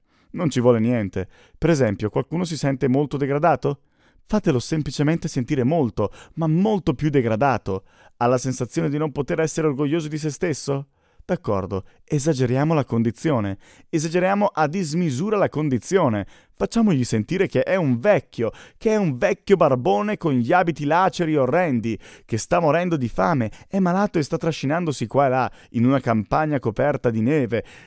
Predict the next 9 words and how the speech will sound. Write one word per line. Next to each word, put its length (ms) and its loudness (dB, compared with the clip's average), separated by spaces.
cacciato 680 -2
via 260 -2
con 200 -2
i 60 0
forconi 680 -2
da 160 4
ogni 220 2
luogo. 500 4
Dice, 420 0